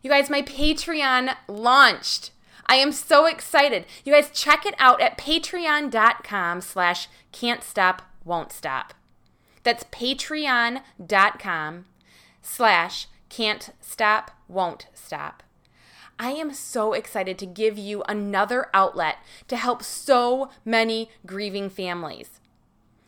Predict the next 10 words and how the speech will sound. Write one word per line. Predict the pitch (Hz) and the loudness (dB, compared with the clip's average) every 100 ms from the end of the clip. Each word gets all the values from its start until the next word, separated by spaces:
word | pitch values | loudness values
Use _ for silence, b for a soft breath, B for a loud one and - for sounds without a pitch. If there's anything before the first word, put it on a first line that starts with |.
| - | 2
There | 247 - | 4 6
are | 269 | 4
s-, | 269 - | 2 -8
many | 226 226 247 277 285 226 147 151 - | -6 -2 2 2 0 -4 -8 -14 -8
benefits | 165 175 165 165 - - | -2 -2 -2 -6 -8 -10
to | 190 | -12
joining | 175 175 170 170 | -8 -6 -6 -8
this | 170 | -10
monthly | 180 170 165 170 | -6 -6 -6 -10
subscription, | 160 156 - 165 147 - - | -12 -18 -14 -12 -10 -12 -14